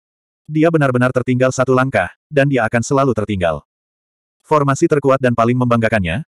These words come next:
formasi penghancur pegunungan dan sungai, dihancurkan oleh Wang Chen begitu saja. Seperti yang dikatakan Wang Chen, dia telah memadatkan gunung dan sungai terlalu tergesa-gesa. Puff.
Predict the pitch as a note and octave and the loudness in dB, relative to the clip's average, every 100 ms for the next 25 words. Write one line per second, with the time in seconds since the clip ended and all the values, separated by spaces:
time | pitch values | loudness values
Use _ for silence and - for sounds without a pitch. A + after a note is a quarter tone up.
0 | _ - D3 C#3 C#3 D#3 C3 B2+ B2 A2+ | _ -2 0 2 0 0 0 0 0 0
1 | A2 A2 A#2 A#2 A#2+ D#3 C3 E2 - D3 | 0 2 2 0 0 0 -2 -2 -8 -4
2 | A#2 G2+ A#2 C3 C#3 B2 A#2 B2+ C3 B2 | -2 0 0 0 0 0 0 0 0 0
3 | G#2 A2 B2 G#2+ G#2 F2+ D2+ - _ _ | 0 -2 -4 -2 -2 -2 -6 -10 _ _
4 | _ _ _ _ _ _ _ _ - D3 | _ _ _ _ _ _ _ _ -10 -4
5 | D3+ D3+ E3+ D#3 C3 B2+ B2 B2+ B2 B2+ | -2 2 2 2 0 0 0 0 0 0
6 | A2+ G#2 E3 - B2+ C3 C3+ C#3 A#2+ A2 | -2 -2 -4 -10 -2 0 2 0 0 0
7 | A2+ A2+ A#2 B2+ G2+ A#2 A#2 D3 D3 A#2 | 0 0 2 0 0 0 -2 -2 -2 0
8 | A#2 A2 A#2+ A2 G2+ G2+ F2+ F2+ D2+ - | 0 0 0 -2 -4 -4 -4 -4 -6 -10
9 | _ _ _ _ _ _ _ D3 C3 - | _ _ _ _ _ _ _ -2 -2 -6